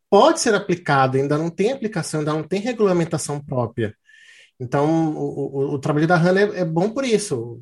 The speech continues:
A gente, a outra obra que falava sobre isso, que é uma, uma tradução feita pelo Bruno Dantas, né, de uma, de, de uma obra americana, ah, sobre o processo agregado. E aí ela, olha, no,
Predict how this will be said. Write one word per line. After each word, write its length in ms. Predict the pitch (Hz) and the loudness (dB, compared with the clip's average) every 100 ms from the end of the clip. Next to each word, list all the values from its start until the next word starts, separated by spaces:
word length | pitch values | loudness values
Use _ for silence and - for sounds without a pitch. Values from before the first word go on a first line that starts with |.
| 127 135 | -18 -10
A 80 | |
gente, 680 | 127 127 127 139 143 151 143 - | -8 -6 -6 -6 -2 -2 -4 -2
a 80 | 139 | 0
outra 320 | 156 180 180 | 0 2 4
obra 280 | 208 202 208 | 4 4 0
que 80 | |
falava 260 | - 160 151 | -2 -2 -2
sobre 300 | - 147 165 | -4 -2 -2
isso, 180 | 202 - | -2 -4
que 100 | 147 | -2
é 200 | 131 123 | 0 0
uma, 260 | 123 127 | -2 -2
uma 140 | 123 123 | -2 -2
tradução 340 | 139 139 147 | -4 -4 -6
feita 220 | 139 151 160 | -6 -6 -4
pelo 240 | 147 139 | -2 0
Bruno 300 | 127 143 151 | 0 0 0
Dantas, 520 | 143 147 208 285 - _ _ _ - | 0 0 -2 -6 -10 _ _ _ -10
né, 180 | 131 139 | -6 -4
de 120 | 127 | -4
uma, 580 | 123 123 123 120 117 113 | -4 -4 -6 -8 -8 -8
de, 180 | 117 | -6
de 80 | 113 | -6
uma 200 | 131 131 | -4 0
obra 180 | 135 135 | 2 2
americana, 680 | 131 147 - 151 160 220 - _ _ _ _ _ _ _ _ _ _ _ _ | 4 2 2 2 2 0 -8 _ _ _ _ _ _ _ _ _ _ _ _
ah, 520 | 139 135 131 123 123 - | -6 -4 -2 -4 -6 -6
sobre 240 | - 160 | -2 -2
o 40 | 180 | 0
processo 320 | 180 196 196 | -2 -2 -2
agregado. 520 | 175 202 202 202 175 | 0 2 4 4 4
E 80 | 143 | 2
aí 80 | 139 | 2
ela, 280 | 151 170 - _ - 156 156 | 0 -4 -10 _ -20 -18 -12
olha, 360 | 160 165 147 113 | -4 0 0 -2
no, 140 | 123 | -8